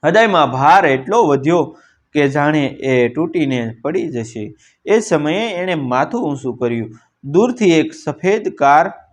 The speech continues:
બજારમાં પ્રવેશતી દેખાય. કાર ધીમે ધીમે આવી અને કાનજીની બાજુમાં અટકી. કારમાંથી એક સાદા વસ્ત્રોમાં માણસ ઉતર્યો. સફેદ કપડાં,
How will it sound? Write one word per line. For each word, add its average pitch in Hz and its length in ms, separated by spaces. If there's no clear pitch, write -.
બજારમાં 139 680
પ્રવેશતી 151 520
દેખાય. 113 540
કાર 139 240
ધીમે 131 380
ધીમે 127 260
આવી 127 500
અને 120 200
કાનજીની 135 580
બાજુમાં 123 520
અટકી. 107 440
કારમાંથી 156 760
એક 139 200
સાદા 151 440
વસ્ત્રોમાં 135 680
માણસ 127 400
ઉતર્યો. 107 520
સફેદ 156 580
કપડાં, 127 580